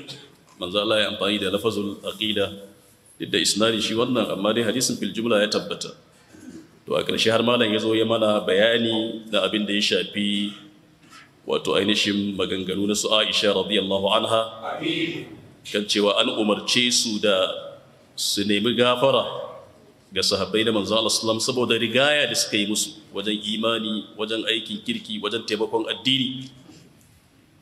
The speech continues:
Speaker 1: Sai suka musanya wannan umarnin da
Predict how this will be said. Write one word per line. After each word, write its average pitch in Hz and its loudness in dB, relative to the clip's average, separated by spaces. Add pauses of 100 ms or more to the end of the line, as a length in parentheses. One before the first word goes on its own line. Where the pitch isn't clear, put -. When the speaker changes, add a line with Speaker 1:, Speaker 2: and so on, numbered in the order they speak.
(340)
Speaker 1:
Sai - 0
suka 98 2
musanya 120 4
wannan 113 2 (1600)
umarnin 117 4
da 117 4